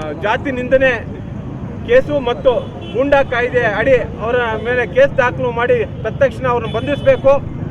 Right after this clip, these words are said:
ಇಡೀ ರಾಜ್ಯಾದ್ಯಂತ ನಮ್ಮ ರಾ-, ನಮ್ಮ ರಾಜ್ಯಾಧ್ಯಕ್ಷರಾದ, ಆ, ಬಿ ವೈ ವಿಜೇಂದ್ರ ಅವರ ನೇತೃತ್ವದಲ್ಲಿ ಜಿಲ್ಲಾ ಕೇಂದ್ರಗಳಲ್ಲಿ ಇವತ್ತು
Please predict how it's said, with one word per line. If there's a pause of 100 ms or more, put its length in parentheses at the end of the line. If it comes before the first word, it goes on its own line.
(160)
ಇಡೀ
ರಾಜ್ಯಾದ್ಯಂತ (500)
ನಮ್ಮ
ರಾ-,
ನಮ್ಮ
ರಾಜ್ಯಾಧ್ಯಕ್ಷರಾದ, (560)
ಆ,
ಬಿ
ವೈ
ವಿಜೇಂದ್ರ
ಅವರ
ನೇತೃತ್ವದಲ್ಲಿ (380)
ಜಿಲ್ಲಾ
ಕೇಂದ್ರಗಳಲ್ಲಿ
ಇವತ್ತು